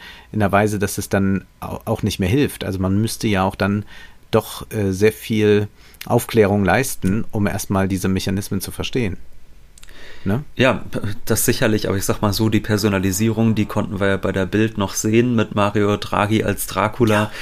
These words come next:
Speaker 1: Ja.
Speaker 2: äh, Graf Dragila, da ist man
Speaker 1: Nee, so
Speaker 2: doch am Ende
Speaker 1: natürlich
Speaker 2: froh,
Speaker 1: nicht.
Speaker 2: wenn das doch nicht passiert und doch nicht drüber gesprochen wird.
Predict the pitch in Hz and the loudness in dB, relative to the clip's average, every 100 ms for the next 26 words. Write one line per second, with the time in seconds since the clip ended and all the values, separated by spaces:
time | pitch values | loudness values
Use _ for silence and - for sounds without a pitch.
0 | - - 113 113 98 98 - - 104 107 | -12 -2 0 0 -2 -2 -6 -2 0 2
1 | 104 107 104 95 107 104 - 120 107 113 | 4 4 4 2 0 2 2 4 4 2
2 | 147 147 110 110 98 - 110 110 - - | 2 0 0 0 0 4 4 4 2 -6
3 | - - - - 117 110 110 107 - 107 | -6 -2 0 2 2 4 4 2 4 2
4 | - 107 - 107 - 110 107 101 95 95 | 2 0 2 0 4 4 6 4 2 2
5 | - 95 - 92 87 - - - 101 - | 2 0 0 -2 -2 -4 -6 -2 0 4
6 | 127 113 | 4 4